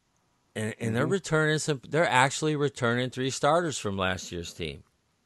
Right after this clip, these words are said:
Speaker 2: Wow.
Speaker 1: But they got a great freshman class. This Paolo, this Polo, Paola Banchero, six-foot-ten freshman. He's gonna look
Speaker 2: Oh,
Speaker 1: to
Speaker 2: that's
Speaker 1: light
Speaker 2: what
Speaker 1: things
Speaker 2: the,
Speaker 1: up.
Speaker 2: this game is. The, it's funny, uh, you know.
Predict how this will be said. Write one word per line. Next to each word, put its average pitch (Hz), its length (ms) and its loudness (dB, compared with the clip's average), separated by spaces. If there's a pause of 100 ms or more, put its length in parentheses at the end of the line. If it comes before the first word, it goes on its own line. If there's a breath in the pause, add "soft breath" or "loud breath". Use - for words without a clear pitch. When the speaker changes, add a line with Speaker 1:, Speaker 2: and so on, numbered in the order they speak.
(1000)
Speaker 2:
Wow. 110 280 0 (1080 soft breath)
Speaker 1:
But 107 160 -2
they 123 240 8
got 110 240 4
a 101 60 2
great 104 320 0
freshman 98 420 -2
class. 95 460 0
This 104 160 -10
Paolo, 104 760 2
this 101 220 -6
Polo, 117 720 2
Paola 120 640 4 (460 soft breath)
Banchero, 127 1000 4 (640)
six-foot-ten 120 800 -2
freshman. 117 560 -2
He's 113 260 -4
gonna 110 160 -2
look 104 240 -2
Speaker 2:
Oh, 165 60 8
Speaker 1:
to 156 40 10
Speaker 2:
that's 165 180 10
Speaker 1:
light 101 100 -2
Speaker 2:
what 123 120 6
Speaker 1:
things 120 140 8
Speaker 2:
the, 95 60 2
Speaker 1:
up. 95 80 -8
Speaker 2:
this 131 180 2
game 117 380 2
is. 98 180 -2
The, 98 280 -2
it's 104 180 -8
funny, 110 400 4
uh, 101 160 -2
you 101 200 -2
know. 85 220 -2